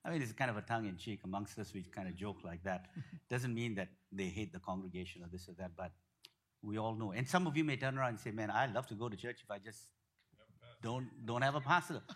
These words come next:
<laughs> as well." <laughs> You know, so it goes both ways. It's never one way, right? Offense is not just one direction, it's two, right? And, and I think that's an important aspect. But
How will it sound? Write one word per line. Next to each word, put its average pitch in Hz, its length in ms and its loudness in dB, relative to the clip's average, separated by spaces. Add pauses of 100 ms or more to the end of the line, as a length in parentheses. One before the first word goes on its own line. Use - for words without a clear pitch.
<laughs> - 220 -14
as 120 200 4
well." 151 260 12
<laughs> - 60 -14 (880)
You 151 140 6
know, 185 220 2
so - 120 -4
it 147 100 0
goes 160 160 4
both 147 240 -2
ways. 139 220 4
It's 101 100 -6
never 123 220 2
one 120 240 6
way, 110 240 4 (540)
right? 123 180 2
Offense 139 320 2
is 107 120 0
not 113 180 0
just 107 180 0
one 104 200 2
direction, 98 400 -2
it's 87 200 -8
two, 104 320 -2 (760)
right? 90 160 -8 (140)
And, 90 160 -4 (120)
and 95 120 -6
I 95 60 -2
think 92 240 -6
that's 92 320 -6 (100)
an 95 80 -4
important 92 360 -4
aspect. 90 400 -6
But 104 220 2